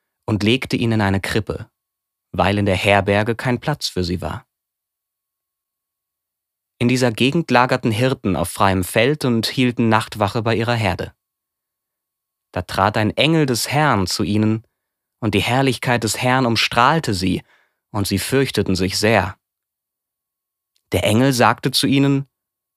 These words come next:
„Fürchtet euch nicht, denn siehe, ich verkünde euch eine große Freude, die dem ganzen Volk zuteil werden soll.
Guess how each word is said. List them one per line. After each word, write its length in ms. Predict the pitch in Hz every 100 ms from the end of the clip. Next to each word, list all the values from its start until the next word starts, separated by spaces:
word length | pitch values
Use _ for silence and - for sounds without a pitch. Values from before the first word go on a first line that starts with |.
| _
„Fürchtet 540 | - - 170 - 143
euch 220 | 139 135
nicht, 440 | 131 131 92 - - _ _ _ _ _ -
denn 200 | 120 123
siehe, 520 | 110 185 202 107 95 _ _ _ _ _
ich 200 | - 107
verkünde 560 | - 117 - 156 185 151
euch 260 | 139 135
eine 180 | 127 127
große 440 | 113 117 165 - 147
Freude, 560 | - 135 123 101 82 - _ _ _ _
die 80 | 98
dem 180 | 104 98
ganzen 480 | 117 151 - 135
Volk 540 | 127 - 131 107 - -
zuteil 600 | - 104 - 123 131 120
werden 280 | 98 92 95
soll. 360 | 92 98 92